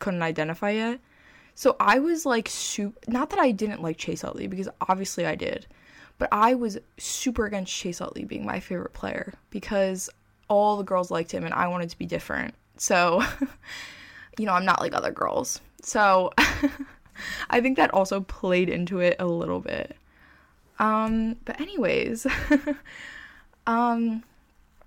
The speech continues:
I think that, where was I going with this, actually? Oh, so then the following year, I got a Bradlidge, like, authentic jersey.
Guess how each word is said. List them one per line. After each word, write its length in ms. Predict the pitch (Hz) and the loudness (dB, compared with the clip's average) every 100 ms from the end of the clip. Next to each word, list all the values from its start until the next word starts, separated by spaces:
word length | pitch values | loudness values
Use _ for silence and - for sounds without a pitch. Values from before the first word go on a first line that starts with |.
| _ - - | _ -20 -6
I 120 | 233 | -4
think 600 | - - 233 302 - - - - - - _ _ - | -4 -4 -2 -2 -4 -14 -16 -18 -20 -20 _ _ -12
that, 240 | 269 - - - | -8 -8 -8 -4
where 160 | 294 | -2
was 160 | 349 262 | 0 -2
I 80 | 196 | 0
going 220 | 170 165 | -2 -2
with 80 | 165 | -6
this, 180 | 175 | -6
actually? 500 | 170 170 - 170 175 - - | -6 -6 -6 -6 -6 -10 -2
Oh, 320 | 294 240 175 - - - - - - _ - - - - | 4 4 4 -6 -20 -20 -20 -20 -20 _ -20 -20 -20 -20
so 320 | - - 277 | -2 4 6
then 560 | 220 254 302 262 208 208 | 6 2 2 2 0 -4
the 80 | 202 | -6
following 720 | - 233 220 247 254 240 226 | -6 2 4 6 6 4 4
year, 560 | 247 240 175 - 196 - _ - - | 4 4 2 -2 -8 -16 _ -20 -2
I 160 | 202 202 | 2 2
got 320 | 190 214 208 | 2 2 2
a 100 | - | 0
Bradlidge, 760 | 180 214 202 196 190 190 185 180 | -4 -2 0 0 -2 -2 -2 -2
like, 200 | 175 - | -4 0
authentic 880 | 180 - - 196 185 - 180 - - - _ _ | -2 -2 -4 -2 -2 -4 -6 -8 -20 -20 _ _
jersey. 540 | 254 294 277 - - | 4 6 4 -2 -8